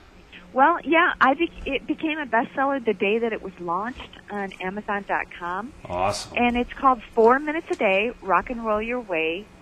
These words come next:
Speaker 1: to Happy. And the funny thing was that I always wanted to write a book about health and happiness, and honestly, my story,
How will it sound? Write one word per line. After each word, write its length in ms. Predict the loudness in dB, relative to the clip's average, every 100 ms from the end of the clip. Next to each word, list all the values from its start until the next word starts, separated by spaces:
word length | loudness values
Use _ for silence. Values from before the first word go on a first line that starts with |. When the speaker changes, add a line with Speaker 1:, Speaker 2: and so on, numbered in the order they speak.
| -10
Speaker 1:
to 380 | -6 -6 -6 -10 -12 -18
Happy. 600 | -6 -6 -4 -6 -6 -8 -16 -20 -20 -20 -4
And 420 | 0 4 2 0 -6 -6
the 80 | -6
funny 300 | -2 -2 -2
thing 280 | -6 -6 0
was 320 | 0 0 -4
that 160 | -6 -6 -2
I 220 | 0 4
always 220 | 4 2 0
wanted 260 | -4 -4
to 60 | 0
write 180 | 0 0
a 40 |
book 300 | 0 -2 -2
about 560 | -4 0 2 2 0 -4 -8 -8 -12 -20 -6
health 260 | 0 0 -2
and 100 | -8
happiness, 540 | -6 -6 -8 -8 -10 -10
and 240 | -10 -12 -20 -20 -4
honestly, 580 | 0 0 -2 -6 -6 -6 -8
my 160 | -8 -8 -8
story, 680 | -6 -4 -2 -4 -4 -6 -10